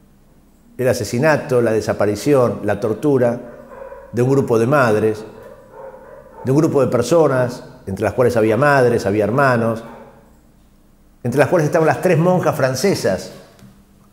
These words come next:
tres monjas francesas que revestían allí en la iglesia de la Santa Cruz y colaboraban con las madres, y que fueron asesinadas por la delación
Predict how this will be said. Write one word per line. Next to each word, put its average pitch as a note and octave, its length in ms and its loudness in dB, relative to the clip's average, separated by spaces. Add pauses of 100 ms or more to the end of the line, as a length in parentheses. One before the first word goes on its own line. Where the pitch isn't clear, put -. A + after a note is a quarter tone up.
(260)
tres F#3+ 240 0
monjas C#3 480 -2
francesas A#2 680 -2 (1300)
que A#2 140 0
revestían B2 600 2
allí C#3 680 -4
en G#2+ 100 -8
la G#2+ 80 0
iglesia B2 380 2
de A#2 60 4
la A2+ 80 0
Santa A#2+ 280 -2
Cruz C#3+ 340 0
y - 40 -6
colaboraban G#2+ 500 2
con A2+ 120 -2
las G#2 100 -6
madres, G#2 460 -2 (760)
y G#2 80 -8
que A2 80 -2
fueron A#2+ 260 0
asesinadas A#2 640 0 (560)
por G#2 180 0
la G#2 120 2
delación A#2 840 0